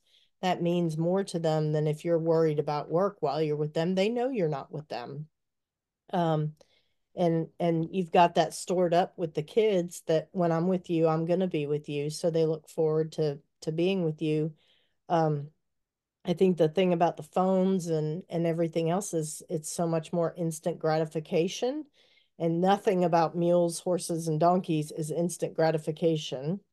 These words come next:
That is for sure. Um, <clears throat> and then, you know, we learn that we can kinda, like, be in a meeting, but still scrolling on our phone and get credit for being in the meeting,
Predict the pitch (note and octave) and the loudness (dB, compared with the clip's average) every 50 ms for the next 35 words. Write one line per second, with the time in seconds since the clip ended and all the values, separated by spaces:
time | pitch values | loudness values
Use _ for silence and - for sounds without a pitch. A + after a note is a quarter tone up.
0 | _ _ _ _ _ _ _ _ _ _ _ _ _ - F3+ F3 E3+ E3+ F3 F3 | _ _ _ _ _ _ _ _ _ _ _ _ _ -4 0 2 2 4 4 2
1 | D#3 D#3 - - E3 D#3 - - - G3+ G3+ F3 D3 D3 E3 F#3+ - _ _ _ | 0 0 -4 -6 -6 -6 -4 -4 0 2 4 4 4 4 2 2 0 _ _ _
2 | _ _ _ _ _ _ _ _ - F3+ F3 E3 E3 D#3+ D#3+ D#3+ - _ _ _ | _ _ _ _ _ _ _ _ 2 4 4 4 4 2 0 -2 -4 _ _ _
3 | - F4 - - E4+ A#3+ G#3 G3 F3+ F3+ _ _ _ _ G#3+ G#3 G#3+ G#3 G#3+ G#3 | 2 2 2 2 2 2 2 2 -2 -6 _ _ _ _ 2 4 4 6 6 6
4 | G#3 G#3 G#3 G3+ A3 - _ _ _ _ _ _ _ _ _ _ _ _ _ _ | 6 6 4 4 2 -2 _ _ _ _ _ _ _ _ _ _ _ _ _ _
5 | _ G3 G3+ G3 F3+ F3 F#3 F#3 F#3 F3+ F3 F3 F3 F3+ F#3 F#3 F3+ F3 - F3 | _ 2 2 4 4 4 4 2 2 4 4 4 4 4 2 2 0 -2 -2 -2
6 | F3+ E3+ - - F3+ G3+ A3 A#3+ A#3 G#3 - F#3+ F3+ E3+ D#3+ D#3+ D#3+ D#3+ D#3 D#3 | -4 -4 -2 -2 0 0 2 0 -2 -2 -2 -2 0 0 0 2 0 0 -2 -2
7 | D3+ D#3+ F#3 F#3 F3 E3 E3 E3 F3 F3 G3+ G3+ F#3+ F3 D#3 D#3 - - - - | -2 0 2 2 2 2 0 0 0 0 0 0 0 0 -2 -4 -6 -8 -6 -4
8 | E3 E3 D#3 - - - F3 E3+ E3 E3+ E3+ E3 E3 E3 D#3+ D3+ C#3+ - - F3 | -4 -4 -4 -6 -6 -2 -2 0 0 0 -2 -2 -2 -2 -4 -4 -6 -4 -2 -2
9 | F3+ G3 G3 F#3 F3 D#3+ D#3 D#3+ D#3 _ - - F3+ E3+ E3+ E3 E3 - E3+ E3 | 0 0 0 -2 -2 -2 -2 -4 -6 _ -8 -6 -4 -2 -2 -4 -6 -8 -10 -6
10 | E3 F3 F3 F3 E3+ E3 D#3 D#3+ D#3 D#3+ F3 G3 G#3 G3+ F3 D#3+ D#3 D#3 | -4 -4 -4 -2 -2 -4 -4 -4 -2 -2 0 0 0 0 0 0 -2 -6